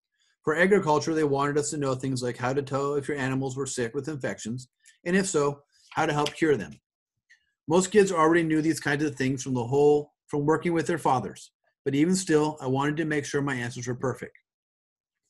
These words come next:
I took the test in mid-September. For three torturous days, I bit my nails over equilateral triangles and circumferences, and whether amprol or iodine was the right kind of medicine for a chicken with blood in his poop.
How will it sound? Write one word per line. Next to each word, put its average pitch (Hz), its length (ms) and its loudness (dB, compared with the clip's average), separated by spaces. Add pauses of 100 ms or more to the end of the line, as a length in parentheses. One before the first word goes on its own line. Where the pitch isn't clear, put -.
(460)
I 135 80 -4
took 185 220 4
the 214 100 2
test 175 300 2
in 156 100 0
mid-September. 143 840 0 (200)
For 135 120 -4
three 165 320 4
torturous 175 520 4
days, 131 300 2
I 135 60 2
bit 156 240 0
my 160 140 -4
nails 151 300 0
over 131 180 0
equilateral 156 500 0
triangles 131 580 -2 (240)
and 131 100 -10
circumferences, 139 800 -4 (520)
and 143 120 -4
whether 151 280 4
amprol 170 540 0
or 165 160 2
iodine 147 400 2
was 147 180 -2
the 143 80 0
right 135 240 -2
kind 143 180 -4
of 139 80 -2
medicine 131 340 -4
for 135 120 -6
a 131 80 -2
chicken 127 320 -6
with 117 180 -8
blood 120 220 -4
in 117 100 -6
his 117 120 -10
poop. - 240 -10